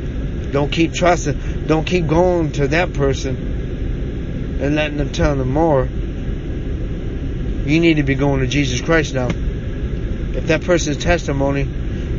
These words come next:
is not telling about Jesus, if you get a minister that doesn't sit there and open up the scriptures, and you know they're reading from the scriptures, and they've studied it, a true minister where, when God lays something on, on his heart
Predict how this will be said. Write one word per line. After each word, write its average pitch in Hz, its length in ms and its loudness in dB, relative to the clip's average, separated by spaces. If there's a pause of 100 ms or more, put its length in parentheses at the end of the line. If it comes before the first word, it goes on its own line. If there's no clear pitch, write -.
is 135 120 -2
not 143 180 0
telling 147 240 0
about 139 140 0
Jesus, 135 440 0
if - 800 -4
you 156 80 2
get 160 140 4
a - 20 -2
minister 151 540 2
that 143 180 0
doesn't 143 280 0
sit 170 280 0
there 139 160 0
and 127 80 -2
open 151 360 0
up 147 120 -2
the 139 80 -4
scriptures, 135 540 0
and - 460 -2
you 151 100 2
know 156 240 2
they're 139 160 2
reading 156 500 2
from 139 200 -2
the 131 80 -2
scriptures, 135 520 -4
and - 1700 -4
they've 135 180 0
studied 165 400 2
it, 117 160 0 (1080)
a 135 80 2
true 190 220 2
minister 170 380 2
where, 143 340 2
when 147 1000 -2
God 147 340 4
lays 156 260 2
something 156 300 -2
on, 143 720 0
on 147 140 2
his 143 240 -2
heart 165 260 2